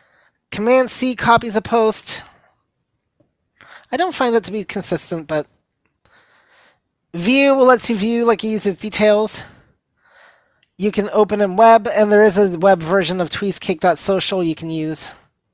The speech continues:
Delete if it's your post. New view conversation, I told you about that one.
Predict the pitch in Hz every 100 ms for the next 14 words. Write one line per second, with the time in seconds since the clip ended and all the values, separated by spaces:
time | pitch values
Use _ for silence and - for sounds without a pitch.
0 | _ _ _ - - _ - 185 226 226
1 | 185 196 180 - 214 196 214 202 - -
2 | - _ _ _ _ _ _ _ _ _
3 | _ _ _ _ _ _ _ _ _ 170
4 | 196 214 208 196 127 170 208 240 233 233
5 | 214 220 202 226 196 - 208 196 185 180
6 | 165 175 175